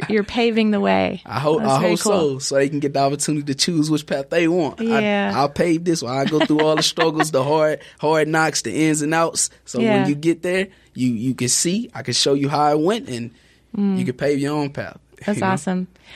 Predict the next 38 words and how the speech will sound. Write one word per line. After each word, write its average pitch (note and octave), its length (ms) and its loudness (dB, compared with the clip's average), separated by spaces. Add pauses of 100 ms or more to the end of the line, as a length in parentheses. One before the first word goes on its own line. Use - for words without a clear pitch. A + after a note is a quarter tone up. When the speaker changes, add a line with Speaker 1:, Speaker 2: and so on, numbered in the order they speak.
(260)
Speaker 1:
Hey, C4 160 2
before, G#3+ 320 0
so A#3 160 0
before A3 360 0
we B3+ 140 2
end, A#3 240 2
can G#3+ 200 0
you A3+ 120 2
read A3+ 220 2
the A#3 80 -2
poem A#3 380 2
from, A3 420 0
uh, G3+ 300 -2
Jody G#3+ 340 0
Harrison? A3+ 640 -2
Speaker 2:
Yes. A3 400 2
Speaker 1:
And A3 100 4
tell C4+ 160 2
us D4 160 0
about, C4+ 420 2
so A#3+ 200 0
this C4 240 2
is C#4+ 120 2
a D4 60 4
friend B3+ 340 2
from B3 180 4
Lakeland. B3 480 0
Speaker 2:
Friend, C3 460 0
he's C3 220 2
a A2+ 80 0
brother, B2 420 0
actually, C3+ 340 4
Speaker 1:
Yeah. A#3 420 4
Speaker 2:
uh, A2 40 -4
fraternity B2 560 0
brother. A2+ 380 -2
Speaker 1:
Uh, D4+ 60 -6
yeah, B3+ 400 2